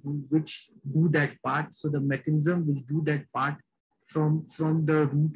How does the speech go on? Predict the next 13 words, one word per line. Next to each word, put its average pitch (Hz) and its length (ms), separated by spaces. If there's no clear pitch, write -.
hair 139 380
to 160 160
the 147 200
leaf 147 420
of 143 160
the 135 120
plant, 131 340
that 139 260
mechanism 147 640
is 143 80
basically 147 580
done 143 320
through 147 580